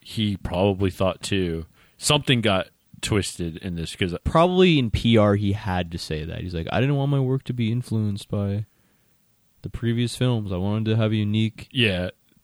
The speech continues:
Speaker 1: and that could have been on, like, a press junket when they're, like, trying to market the movie, too, before it was released, where they,
Speaker 2: Yeah.
Speaker 1: everyone says the best things about themselves in the movie. "I didn't want to be influenced."
Speaker 2: Yeah.
Speaker 1: Like, he, wow, he really went full actor in that. Yeah, uh, I,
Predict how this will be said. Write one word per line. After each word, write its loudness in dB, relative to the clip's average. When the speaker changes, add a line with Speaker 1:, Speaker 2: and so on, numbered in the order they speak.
Speaker 1:
and 2
that 4
could 6
have 0
been 6
on, 2
like, 0
a -6
press 0
junket 0
when -2
they're, -2
like, -4
trying 2
to -2
market -4
the -10
movie, -2
too, -2
before -2
it -2
was -6
released, -4
where 2
they, 2
Speaker 2:
Yeah. -2
Speaker 1:
everyone 2
says 2
the 2
best 0
things -2
about -4
themselves -4
in -6
the -4
movie. -4
"I 6
didn't 6
want 6
to 6
be 2
influenced." 4
Speaker 2:
Yeah. 6
Speaker 1:
Like, 2
he, 0
wow, 4
he 6
really 6
went 6
full 4
actor 0
in -4
that. -6
Yeah, 4
uh, 0
I, -4